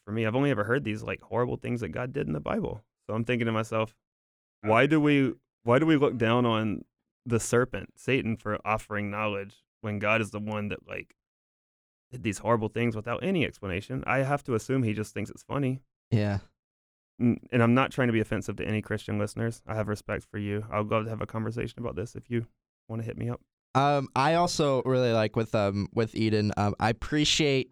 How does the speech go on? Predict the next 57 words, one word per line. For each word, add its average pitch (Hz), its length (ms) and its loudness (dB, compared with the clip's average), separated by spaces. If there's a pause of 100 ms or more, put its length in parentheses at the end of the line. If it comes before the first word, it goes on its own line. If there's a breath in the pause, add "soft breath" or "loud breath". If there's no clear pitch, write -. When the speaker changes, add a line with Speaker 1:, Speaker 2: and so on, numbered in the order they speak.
Speaker 2:
the 120 400 2
sort - 180 0
of 113 80 0
se-, - 220 -2
seamless 117 360 0
transition 117 720 0
between 123 340 0
it 120 220 0
and, 117 200 0
uh, 117 100 2
Golden 117 280 0
Gates. - 460 -2 (360)
So, 139 100 2
like, 151 120 6
Speaker 1:
Ah, - 20 6
Speaker 2:
it 139 60 6
was 139 100 4
a - 40 4
lot, 131 100 4
Speaker 1:
yes. 131 100 0
Speaker 2:
very 139 240 2
seamless 131 300 0
transition. 131 300 0 (220 loud breath)
I 143 140 6
always 196 180 4
love 180 140 4
it 175 80 4
when, 139 180 2
um, 120 360 0 (340)
w-, 143 180 4
w-, 147 180 2
when 143 180 0
albums 135 380 0
are 143 100 2
like 123 200 2
that 143 120 2
where 123 80 0
you 131 60 0
can 135 160 0
listen 123 440 -2
through 117 240 0 (260)
track 127 380 0
one 117 320 2
to - 140 0
twelve 120 420 2
and 120 100 0
just 127 160 2
have 131 160 4
a 127 40 2
Speaker 1:
Yes. - 260 -4 (120)
Speaker 2:
very 113 300 2
sort 113 240 4
of 120 60 2
s-, 107 60 0
Speaker 1:
Absolutely. 101 240 2
Speaker 2:
seamless 113 600 2
way. 98 320 0